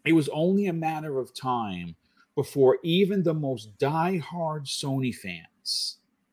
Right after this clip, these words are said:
were gonna have to eventually convert because the value proposition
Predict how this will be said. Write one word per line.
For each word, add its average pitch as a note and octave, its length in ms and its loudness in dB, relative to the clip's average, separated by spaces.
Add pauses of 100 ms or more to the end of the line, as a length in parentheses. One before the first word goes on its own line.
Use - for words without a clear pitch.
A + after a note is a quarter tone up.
(260)
were B2 140 4
gonna A#2+ 260 4
have C#3+ 400 0
to C3 180 4
eventually B2+ 580 -2
convert A2+ 520 -6
because G#2+ 400 -4
the G#2+ 200 4 (180)
value D#3+ 540 2
proposition A#2+ 1160 -2